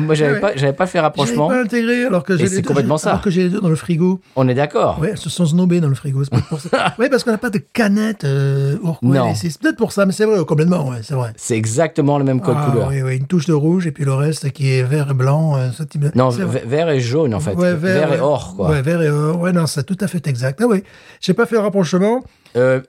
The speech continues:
Speaker 1: même, j'allais dire, la police.
Speaker 2: Oui, oui, ouais. Ouais.
Speaker 1: Je, je viens juste de ré-, réaliser.
Speaker 2: Ouais, c'est tout à fait exact, ouais.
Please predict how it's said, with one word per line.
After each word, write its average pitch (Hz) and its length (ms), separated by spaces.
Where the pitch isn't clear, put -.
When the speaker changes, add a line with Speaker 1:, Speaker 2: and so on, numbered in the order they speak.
Speaker 1:
même, 143 240
j'allais 131 220
dire, 127 100
la 123 100
police. 123 480
Speaker 2:
Oui, 170 220
oui, 151 260
ouais. 123 140
Ouais. 143 100
Speaker 1:
Je, 139 280
je 120 100
viens 143 200
juste 180 300
de 170 40
ré-, 147 240
réaliser. 139 300
Speaker 2:
Ouais, 247 40
c'est 208 160
tout 208 200
à 185 80
fait 175 200
exact, 131 400
ouais. 131 60